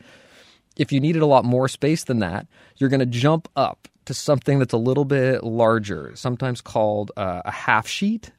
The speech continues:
And this is slightly smaller than a standard piece of paper, but it'll have the name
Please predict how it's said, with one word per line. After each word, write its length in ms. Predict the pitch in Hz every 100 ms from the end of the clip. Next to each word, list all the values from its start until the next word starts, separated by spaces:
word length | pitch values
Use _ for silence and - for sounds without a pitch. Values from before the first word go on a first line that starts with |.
| - 165 -
And 360 | 131 120 117 - - - - -
this 160 | 156
is 80 | 151
slightly 420 | - 151 151 185
smaller 500 | 180 - 131 131 139
than 120 | 131 110
a 40 |
standard 580 | - 113 113 123 127 107
piece 240 | 117 104
of 100 | 101
paper, 380 | - 98 110 147 - _ -
but 200 | 120 113
it'll 160 | 107
have 340 | 104 120 117 107
the 60 | 107
name 480 | 110 123 135 127